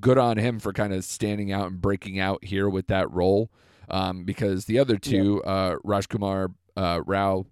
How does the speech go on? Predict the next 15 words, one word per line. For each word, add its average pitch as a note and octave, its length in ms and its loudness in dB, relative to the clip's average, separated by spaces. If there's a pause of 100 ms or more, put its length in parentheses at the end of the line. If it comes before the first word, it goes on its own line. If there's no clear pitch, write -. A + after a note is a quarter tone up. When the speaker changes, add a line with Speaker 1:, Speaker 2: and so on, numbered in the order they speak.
(460)
Speaker 1:
uh, F2+ 340 0 (120)
play-, G2+ 160 -2 (180)
playing F2+ 340 -4 (100)
Ashok, - 480 -4 (400)
uh, F#2+ 260 0
was, F#2+ 280 -4 (120)
you G2+ 160 -2
know, F2 160 -4 (140)
in G#2+ 100 0
a F#2 80 0
lot G2 240 2
of F2+ 220 -2
Indian C3+ 420 0
films, F2+ 520 -6 (360)
um, F#2 440 -2